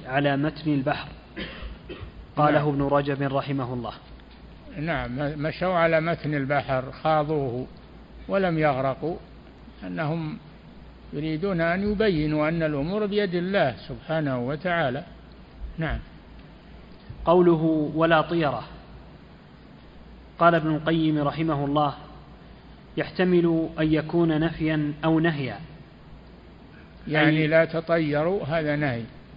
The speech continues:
Speaker 2: ولا طيرة يعني لا تحصل الطيرة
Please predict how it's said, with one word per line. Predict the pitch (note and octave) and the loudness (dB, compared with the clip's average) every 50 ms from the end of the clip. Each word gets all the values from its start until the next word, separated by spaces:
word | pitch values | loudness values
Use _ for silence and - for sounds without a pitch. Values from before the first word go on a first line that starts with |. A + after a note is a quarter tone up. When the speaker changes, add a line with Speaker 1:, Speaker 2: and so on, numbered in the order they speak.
| - - - - - - - | -20 -20 -20 -20 -20 -14 -8
Speaker 2:
ولا | D3 D#3 E3 F3 E3+ E3+ | -4 -2 2 2 2 2
طيرة | D#3+ E3 E3 E3+ F3+ F#3+ G3 G3 G3+ G3+ F#3 C#3+ - - - - - - - - - - - - | 2 0 -2 -2 0 0 0 0 0 -2 -4 -6 -8 -14 -20 -20 -20 -20 -20 -20 -20 -18 -10 -6
يعني | D3+ D3+ D3 C#3+ D3 D#3+ E3 F3+ F3+ F3 F3 F3+ - - - | -4 -2 0 0 -2 -2 -2 -4 -4 -4 -6 -8 -10 -10 -8
لا | D#3 C#3+ D3+ D#3 E3 F3 F3+ F3+ F#3 F3+ E3+ E3+ D#3+ D#3 D3+ - - - - | -6 -4 0 0 0 2 0 0 0 0 0 0 0 -2 -4 -8 -12 -10 -4
تحصل | - F3+ E3+ - - - - D#3 D3 D3 | -4 -2 -2 -4 -8 -6 -6 -4 -4 -4
الطيرة | C#3+ - - F3+ F3+ E3 D3+ D3+ D3+ D#3 D3+ - | -6 -6 -6 -2 0 2 2 2 2 2 0 -2